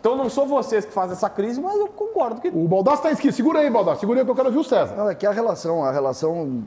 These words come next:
Speaker 3: ah, se a gente pegar, ah, o que esse jogador pode proporcionar, eu, na minha opinião, o Inter já deveria ter ido lá, ah, como vocês dizem, em setembro, outubro. Mas eu não vejo que o Inter vai enfrentar problema de zagueiro agora, não.
Speaker 2: Por
Speaker 3: Porque
Speaker 2: quê?
Speaker 3: tem um número de zagueiros dentro do número de jogos que o Inter tem.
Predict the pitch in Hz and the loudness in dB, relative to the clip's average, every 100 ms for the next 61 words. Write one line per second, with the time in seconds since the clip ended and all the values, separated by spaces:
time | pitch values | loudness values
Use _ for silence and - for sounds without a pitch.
0 | - 117 107 101 - 120 110 123 - 131 | -4 -4 -2 -4 -6 -8 -6 -8 -4 -2
1 | 123 120 110 - 135 120 113 110 110 139 | 0 0 -2 -6 -4 -2 -2 -2 -4 -4
2 | 156 139 127 123 127 117 127 120 127 110 | 0 0 -2 -2 -4 -4 -6 -4 -6 -6
3 | 107 107 135 151 139 147 127 117 120 123 | -8 -4 -2 0 -2 -2 -4 -4 -6 -6
4 | 117 123 135 135 120 127 123 123 131 143 | -8 -6 -6 -6 -4 -4 -4 -4 -4 -4
5 | 131 120 117 135 131 117 104 - - 113 | -6 -4 0 2 0 -2 -10 -16 -14 -10
6 | 113 98 127 117 107 110 107 113 104 120 | -8 -8 -6 -6 -6 -8 -8 -8 -6 -6
7 | 110 117 110 113 127 123 127 127 110 95 | -6 -8 -6 -6 -4 -2 -2 -6 -8 -12
8 | - - - - - _ _ - 135 147 | -14 -20 -20 -20 -20 _ _ -10 -4 -2
9 | 147 139 - - 156 165 156 160 - 151 | -2 -4 -8 -6 -4 -4 -2 -4 -4 -6
10 | 139 139 131 127 135 123 127 123 123 123 | -4 -4 -4 -4 -6 -6 -6 -4 -2 -2
11 | 113 120 113 120 123 123 120 123 120 87 | -2 -6 -4 -2 -2 -2 -2 -4 -6 -12
12 | 101 - _ _ _ _ _ - 165 139 | -20 -20 _ _ _ _ _ -8 -6 -2
13 | 156 147 160 165 151 151 135 123 117 127 | -2 -2 -2 -4 -4 -2 -2 -4 -4 -4
14 | 117 139 139 113 139 147 139 135 131 139 | -2 -2 -2 -4 -4 -4 -6 -6 -4 -4
15 | 127 113 117 131 127 - 131 120 127 113 | -4 -4 -4 -4 -4 -8 -6 -6 -6 -6
16 | 127 127 131 | -4 -4 -6